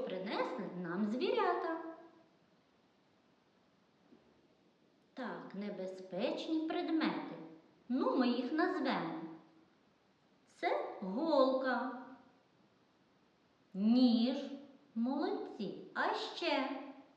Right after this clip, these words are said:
ножиці, а ще гудзики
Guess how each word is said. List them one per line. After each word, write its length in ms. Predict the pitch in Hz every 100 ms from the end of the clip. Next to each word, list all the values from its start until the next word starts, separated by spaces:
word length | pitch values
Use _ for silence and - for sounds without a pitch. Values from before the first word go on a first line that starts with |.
| _ _ _ _ _ _ _ _ _ _ _ _ _ _ -
ножиці, 1000 | 185 175 226 330 320 208 170 - - - - - _ _ _ _ _ _ -
а 260 | 190 285
ще 600 | 359 - - 415 - - - - - - _ _ _ _ _ _ _ _ _ _ _ _ _ _ _ - 294 311
гудзики 920 | 370 339 233 247 285 285 269 262